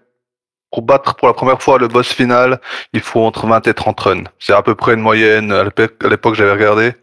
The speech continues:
Moi, je crois que c'est, j'ai réussi la première fois la vingt-septième run. Mais justement, il y a, il y a vraiment, et encore après, tu peux toujours améliorer ton personnage, tu peux changer les attributs du, du départ, tu peux vraiment, ah,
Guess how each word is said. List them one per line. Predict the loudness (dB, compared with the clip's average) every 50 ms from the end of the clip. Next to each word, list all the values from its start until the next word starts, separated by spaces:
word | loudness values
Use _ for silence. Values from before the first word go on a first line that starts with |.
| -16 -14 -14 -14 _ _ _ _ -4
Moi, | -2 -2
je | 0 0
crois | 0 0 0 0
que |
c'est, | 2 0 2 2 2 2 2 2 2 2 2 2 2 2 0 0
j'ai | 0 0
réussi | 0 0 0 0 0 -2
la | -2 0
première | 0 0 -2 -2 -2 -2
fois | 0 2 2
la | 4 2 2
vingt-septième | 2 0 0 -2 -2 -4 -4 -2 -2 -2 0 0
run. | 2 2 2 0 -2 -6 -8 -10 -14 -16 -16 -16 -16 _ _ _ _ _ _ _ _ -6
Mais | -2 0 2 2
justement, | 2 0 2 2 2 2 2 0 -2 -8 -20 _ -10
il | -4 0
y | 2
a, | 4 4
il | 4 4
y |
a | 2
vraiment, | 2 2 2 2 2 2 2 2 2 4
et | 2 2 2
encore | 0 0 2 2 2
après, | 2 2 2 0 0
tu | 0 -2 -4
peux | -2 -2 -2
toujours | -4 _ _ -4 -2 0 2 2
améliorer | 2 2 2 2 2 0
ton | 0 -2 -2
personnage, | -2 -2 -2 -2 -2 0 2 2 2 2 2 0 -2
tu | -4 -4
peux | -2 -2
changer | 0 0 0 0 0 0 0 0
les | 0 0 2 2
attributs | 0 0 -2 -4 -4 -2 -2 -4 -4
du, | -4 -4 -6 -6 -6
du | -6 -4
départ, | 0 0 0 0 2 2 2 2 2
tu | 0 -4
peux | -6 -2
vraiment, | 0 0 0 2 2 2 2 2 0 0 -4 _ -18 -20 _ _ _ _ _ _ _ _ _ _ -6
ah, | -4 -4 -4